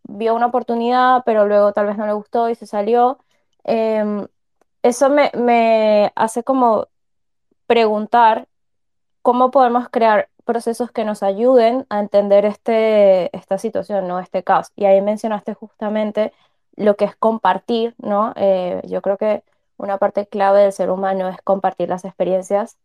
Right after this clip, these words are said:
para tener un feedback, ¿no? De los procesos. ¿Y qué otro proceso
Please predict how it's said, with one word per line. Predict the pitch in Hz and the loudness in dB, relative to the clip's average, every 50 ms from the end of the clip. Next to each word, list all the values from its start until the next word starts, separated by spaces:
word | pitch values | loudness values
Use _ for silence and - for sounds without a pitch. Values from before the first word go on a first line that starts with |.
| _ | _
para | _ 180 170 170 170 156 - _ _ _ _ _ _ _ _ _ _ - - | _ -2 0 0 0 -2 -2 _ _ _ _ _ _ _ _ _ _ -20 -4
tener | _ 202 196 190 190 196 | _ 0 0 0 0 0
un | 208 208 | -2 -2
feedback, | 196 - 240 202 190 190 175 175 | 0 -2 -2 0 0 0 0 0
¿no? | 185 190 196 | -4 -2 0
De | 202 196 | 0 0
los | 196 180 _ | -2 -4 _
procesos. | - - 180 - 185 175 175 - - - _ _ _ | -10 -10 -6 -6 -6 -8 -8 -12 -16 -16 _ _ _
¿Y | _ 196 202 202 196 _ | _ -8 -8 -8 -8 _
qué | - 226 226 | 2 4 4
otro | 226 226 240 254 240 | 4 2 2 -2 -2
proceso | - 240 226 220 - 233 226 226 - 247 233 254 277 | -2 -4 -6 -4 -4 -6 -6 -4 -2 -2 -2 -2 -4